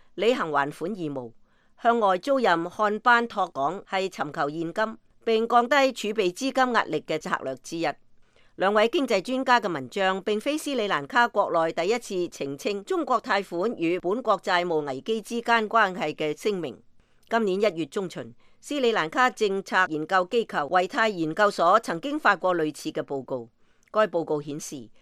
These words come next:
中國貸款喺斯里蘭卡全部外債中佔比例不到百分之十五，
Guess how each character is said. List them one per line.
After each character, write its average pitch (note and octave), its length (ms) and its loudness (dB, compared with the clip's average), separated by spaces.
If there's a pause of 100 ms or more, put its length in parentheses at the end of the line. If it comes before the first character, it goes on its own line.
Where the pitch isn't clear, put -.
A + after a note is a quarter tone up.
(200)
中 A3+ 160 -2
國 F#3 140 0
貸 E3+ 220 -2
款 E3+ 200 -4
喺 F#3+ 160 -4
斯 A3+ 160 -2
里 F#3+ 140 -2
蘭 C#3 180 -4
卡 G#3 240 0
全 D3+ 280 -8
部 E3+ 240 -2
外 E3 160 2
債 F3+ 280 2
中 G#3 360 0
佔 F3 340 -2
比 E3+ 160 0
例 D#3 200 0
不 G3+ 120 0
到 D#3 220 0
百 E3 120 2
分 C#3+ 200 -4
之 G3+ 120 -8
十 F#3 140 -6
五， B2 380 -8